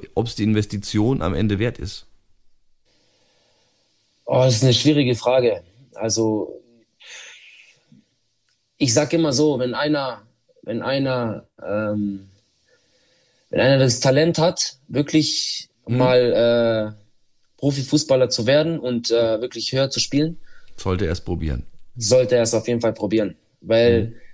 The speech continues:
Speaker 2: ich kann nur sagen, das ist der geilste Job, den es gibt, Profifußballer zu sein.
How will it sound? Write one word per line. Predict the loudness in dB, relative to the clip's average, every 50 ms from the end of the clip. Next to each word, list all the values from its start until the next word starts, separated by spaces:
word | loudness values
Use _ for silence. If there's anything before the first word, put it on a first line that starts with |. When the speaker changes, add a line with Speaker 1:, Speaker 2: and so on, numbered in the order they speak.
| -20 -20 -20 -18
Speaker 2:
ich | -18 -18 -20 -18 -8 -4
kann | 0 0
nur | 2 2 2
sagen, | 0 0 0 0 0
das | -2 -2 -2
ist | -2 -2 -2 -2 -2 -2 -2 -4 -4 -6 -8 -8 _ _ _ _ _ _ _ _
der | -4 -4 0
geilste | 2 2 2 2 2 0 0
Job, | 2 2 0 0 0
den | -4 -4
es | -2 -2
gibt, | -2 -2 -2 -4 -6 -20 -20 _ _ _ _ _ _ _ _ _ _ _ _ _ _ _ _ _ _ _ _ _ _ -8
Profifußballer | -8 -6 -4 -2 0 2 2 2 2 4 4 4 2
zu | 2 0 2
sein. | 2 2 2 2 0 -2